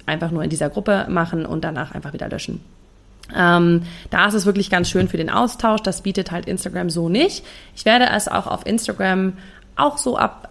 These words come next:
abbilden, aber wie gesagt, da gibt's halt nicht so eine Gruppe, wo man sich halt gut untereinander austauschen kann. Es wird parallel immer wieder, es wird jeden Tag ein Live von mir geben, vom elften bis zum,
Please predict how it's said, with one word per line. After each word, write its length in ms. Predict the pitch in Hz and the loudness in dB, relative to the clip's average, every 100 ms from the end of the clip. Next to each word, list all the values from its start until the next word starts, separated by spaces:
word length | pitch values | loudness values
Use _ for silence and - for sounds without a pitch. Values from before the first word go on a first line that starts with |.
| - | -2
abbilden, 960 | 262 262 - 233 254 240 233 233 240 240 | 0 0 -2 2 4 4 4 4 2 0
aber 180 | 196 180 | -2 0
wie 80 | |
gesagt, 280 | 190 180 175 | 0 -2 -2
da 60 | 170 | -2
gibt's 260 | 180 - | -2 -2
halt 180 | 170 156 | -2 0
nicht 220 | 175 170 | -2 -2
so 60 | 170 | -2
eine 140 | 160 | -2
Gruppe, 500 | 156 170 208 196 180 175 | -2 2 2 4 4 4
wo 80 | |
man 180 | 175 160 | 0 0
sich 140 | 165 165 | -4 -6
halt 120 | 160 | -8
gut 200 | 151 175 | -8 -6
untereinander 400 | 165 156 156 - | -4 -4 -4 -4
austauschen 440 | - - 156 151 | -6 -6 -8 -8
kann. 200 | - - - - - - - | -10 -12 -12 -18 -18 -14 -8
Es 120 | 185 | -2
wird 120 | 285 | -2
parallel 420 | - 247 226 247 262 | 2 4 6 4 2
immer 220 | 240 220 | 2 2
wieder, 100 | 214 | 0
es 100 | - | -2
wird 160 | 233 | -2
jeden 220 | 233 269 277 | 0 0 2
Tag 260 | 214 214 | 0 2
ein 140 | 170 165 | 0 4
Live 280 | 190 302 | 4 4
von 220 | - 311 294 | 2 0 2
mir 120 | 277 | 0
geben, 320 | 269 262 262 | 0 2 0
vom 260 | - 240 233 | 2 0 2
elften 760 | 180 208 220 - - 226 226 - - - - | 2 2 0 -6 -2 0 0 -4 -20 -6 2
bis 380 | 202 - - | 2 2 -10
zum, 640 | - - 180 170 170 185 | -8 -2 0 2 0 -2